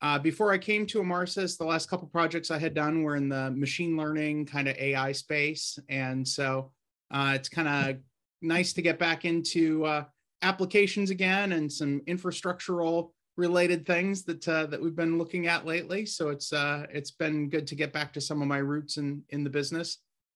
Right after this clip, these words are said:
and, uh, enjoyed very much, uh, working with the team that I've got here. It's amazing.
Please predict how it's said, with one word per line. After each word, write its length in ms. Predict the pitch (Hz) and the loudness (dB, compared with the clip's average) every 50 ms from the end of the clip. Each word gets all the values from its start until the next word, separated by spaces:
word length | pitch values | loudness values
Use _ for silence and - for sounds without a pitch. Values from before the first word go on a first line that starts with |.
| _ _ | _ _
and, 360 | - - 139 139 139 139 131 143 | -6 -4 -2 0 0 0 0 0
uh, 360 | 143 139 139 135 139 139 - | -2 -2 -2 -2 -4 -4 -2
enjoyed 520 | - 151 156 143 151 185 190 185 165 147 139 | 0 0 0 2 4 6 6 6 4 2 -2
very 280 | 139 170 175 165 160 | 0 2 4 4 4
much, 340 | 160 165 170 165 - - - | 4 4 2 2 0 -2 -2
uh, 340 | 156 147 147 147 147 147 143 147 - _ _ _ _ - | 0 0 0 0 0 -2 -4 -6 -12 _ _ _ _ -6
working 380 | 151 180 185 180 190 180 170 160 | 0 0 2 4 4 2 4 4
with 120 | 151 - | 0 0
the 60 | - | -4
team 340 | - - 202 202 202 196 190 | -6 -2 0 2 2 2 2
that 100 | 175 165 | 4 2
I've 140 | 160 156 143 | 2 2 2
got 200 | 185 180 175 170 | 2 2 2 2
here. 240 | 170 180 190 220 233 | 2 0 0 0 -2
It's 160 | 214 - - | -4 -8 -8
amazing. 520 | 151 147 151 165 180 185 214 240 269 269 | -4 0 0 2 2 2 0 -2 -2 -4